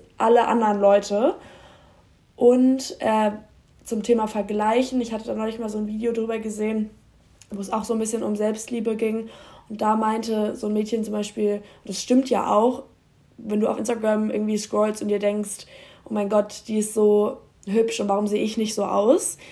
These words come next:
Ähm, dass man sich dann einfach wirklich immer wieder sagt, die, also, dass deine,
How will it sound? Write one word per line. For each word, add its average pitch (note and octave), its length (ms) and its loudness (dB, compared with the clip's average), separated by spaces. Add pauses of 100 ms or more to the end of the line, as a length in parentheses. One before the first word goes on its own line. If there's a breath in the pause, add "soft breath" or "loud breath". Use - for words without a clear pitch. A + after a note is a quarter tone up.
(420 loud breath)
Ähm, G3+ 580 -2
dass G3+ 160 -4
man G#3+ 120 -2
sich G3+ 100 -6
dann G#3+ 100 -2
einfach G#3 260 -4
wirklich A3 220 -4
immer G#3+ 220 -4
wieder G#3 180 0
sagt, G3+ 540 -4 (880 soft breath)
die, G3+ 480 -2 (100)
also, F#3+ 380 -6 (240)
dass - 280 -6 (180)
deine, G3+ 420 0